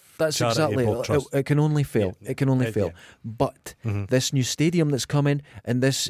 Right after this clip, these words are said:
Speaker 1: uh,
Speaker 2: Eden Project.
Speaker 1: the Eden Project, they're gonna be fine.
Speaker 2: The bare bones are, are good. I mean,
Speaker 1: Mm-hmm.
Speaker 2: City Square, it's kinda a little bit s-, sterile maybe.
Speaker 1: Yeah.
Speaker 2: There's too much space. But there's something could happen there. And you
Speaker 1: Mm-hmm.
Speaker 2: could work,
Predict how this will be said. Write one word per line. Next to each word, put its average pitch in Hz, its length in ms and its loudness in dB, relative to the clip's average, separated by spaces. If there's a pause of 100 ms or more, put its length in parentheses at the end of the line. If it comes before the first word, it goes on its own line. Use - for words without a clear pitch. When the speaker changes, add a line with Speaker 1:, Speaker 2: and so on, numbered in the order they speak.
Speaker 1:
uh, 120 320 4
Speaker 2:
Eden 131 240 0
Project. 123 520 -2
Speaker 1:
the 147 80 2
Eden 151 220 2
Project, 131 460 0
they're 113 100 -8
gonna 123 180 2
be 127 80 2
fine. 110 320 0 (240)
Speaker 2:
The 123 100 2
bare 165 260 0
bones 131 500 -2
are, 113 140 -4 (260)
are 110 160 -4
good. 110 320 -2 (320)
I 127 40 -2
mean, 117 180 -2
Speaker 1:
Mm-hmm. 120 80 -4
Speaker 2:
City 127 300 0
Square, 104 500 2 (800)
it's - 140 -18
kinda 147 320 -6
a - 80 -4
little 120 200 -4
bit 101 180 -6
s-, - 220 -10 (460)
sterile 117 560 2
maybe. 123 460 -4
Speaker 1:
Yeah. 113 220 4
Speaker 2:
There's 110 120 0 (120)
too 143 100 0
much 113 220 -2
space. - 460 -4 (360)
But - 120 -10 (360)
there's 151 140 0
something 165 440 -2
could - 160 -6
happen 107 420 -2
there. 82 220 -6 (140)
And 123 160 2
you 180 80 6
Speaker 1:
Mm-hmm. 220 80 4
Speaker 2:
could 127 140 2
work, 160 300 -2